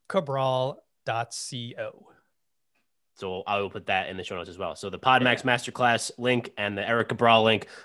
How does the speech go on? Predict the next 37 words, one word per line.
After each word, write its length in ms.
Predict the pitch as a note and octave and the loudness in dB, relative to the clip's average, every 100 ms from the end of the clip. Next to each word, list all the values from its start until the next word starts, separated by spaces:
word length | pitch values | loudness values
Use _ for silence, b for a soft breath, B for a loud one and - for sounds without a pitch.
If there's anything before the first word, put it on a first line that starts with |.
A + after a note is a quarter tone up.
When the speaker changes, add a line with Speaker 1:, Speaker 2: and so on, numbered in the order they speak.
| B | B
Speaker 2:
will 180 | C#3 D#3+ | 6 8
be 140 | D3+ | 8
in 60 | C3+ | 8
the 80 | |
show 180 | B2 C3+ | 6 6
notes 200 | B2 A#2+ | 6 4
for 80 | B2 | 4
everybody 240 | A2+ A2 | 4 4
listening. 500 | A2 A#2 A#2 A2 A2 | 4 2 2 2 2
I 120 | A2 A2 | 4 6
will 60 | |
obviously 300 | A2 A2 - | 6 4 0
put 140 | - G#2 | -2 2
all 180 | A2 | 2
my 240 | G#2+ E3+ E3 | 6 6 8
links 340 | D3+ C#3 - - B B - | 6 4 0 -10 B B 4
in 120 | C3 | 4
the 60 | |
show 180 | B2 C#3 | 6 6
notes, 240 | B2 A#2 A2 | 6 4 0
the 60 | |
morning 180 | A2 A2 | 0 0
spotlight 320 | A#2+ A2+ G#2+ | 2 2 4
dot 180 | A2 G2+ | 4 2
com, 360 | B2+ A2 G#2 G#2+ | 4 4 4 0
and 180 | G2+ | -2
the 100 | G#2 | -2
email 280 | G#2+ A2 G#2+ | -2 2 2
address 420 | G2+ G#2+ G2+ - - | 0 0 0 -2 -8
is 280 | G#2 F#2+ | -8 -8
the 80 | F#2+ | -8
morning 220 | G2+ G2+ | -6 -6
spotlight 400 | F2+ G2+ G2 G2+ | -4 -2 -2 -2
at 160 | F#2+ F2+ | -4 -4
gmail 340 | B2+ B2 B2 A#2+ | -2 0 0 2
dot 180 | A#2 | 2
com. 320 | - A#2 A2+ | 2 0 0